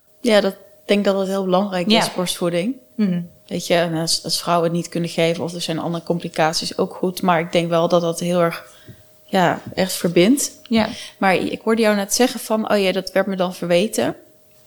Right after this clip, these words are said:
Speaker 1: in, eh, in de omgeving." Ik ben heel erg benieuwd, ehm, hoe is je omgeving mee omgegaan?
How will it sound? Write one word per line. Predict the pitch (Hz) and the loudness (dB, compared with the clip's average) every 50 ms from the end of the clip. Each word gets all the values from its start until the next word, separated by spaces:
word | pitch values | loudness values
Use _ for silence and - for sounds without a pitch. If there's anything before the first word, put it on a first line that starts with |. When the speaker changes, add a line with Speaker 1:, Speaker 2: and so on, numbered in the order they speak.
| - - - _ _ _ _ _ _ - - - | -20 -20 -20 _ _ _ _ _ _ -18 -6 0
Speaker 1:
in, | - 220 208 196 | 0 2 2 2
eh, | 202 - - - - - - - - _ _ | 0 0 -2 -2 -4 -6 -8 -12 -14 _ _
in | - 214 202 | -6 -4 -2
de | - | -2
omgeving." | - 202 196 190 - 196 185 190 202 - 208 208 233 277 330 - - - - - - - _ _ _ | -2 -2 -4 0 2 2 2 2 2 0 -2 -2 -2 -2 -4 -6 -12 -20 -20 -20 -20 -20 _ _ _
Ik | - 208 | 0 2
ben | 202 240 254 | 4 6 6
heel | 269 | 4
erg | 277 285 - - | 4 0 0 2
benieuwd, | 254 240 254 269 262 262 - - - - _ _ - - | 4 4 4 4 2 0 -2 -6 -10 -20 _ _ -12 -10
ehm, | - 220 214 214 214 220 220 - - | -6 -6 -4 -4 -4 -6 -8 -10 -6
hoe | - 214 220 262 | -4 -2 0 0
is | 269 269 | 0 0
je | - 240 | -2 -4
omgeving | 220 226 - - 220 226 233 226 226 | -4 -2 0 2 2 2 2 2 0
mee | 220 208 - | -2 -2 0
omgegaan? | - 240 254 247 - 208 196 196 160 160 165 170 175 180 | 0 0 -2 -2 -6 -6 -4 -2 -2 -2 -2 -6 -8 -10